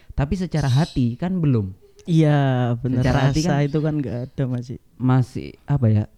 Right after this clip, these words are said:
Speaker 1: rasa itu s-, dibangun setelah pernikahan. Gitu. Nah,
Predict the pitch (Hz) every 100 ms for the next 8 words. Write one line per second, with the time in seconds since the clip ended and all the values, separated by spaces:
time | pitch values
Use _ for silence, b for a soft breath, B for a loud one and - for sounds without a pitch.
0 | - _ - 139 139 160 127 151 220 -
1 | - 127 120 120 160 185 170 - 147 165
2 | 165 - - 147 139 151 139 107 101 113
3 | _ _ _ _ _ _ _ _ - 127
4 | 110 101 98 - _ _ _ _ b b
5 | b b 120 104 95 98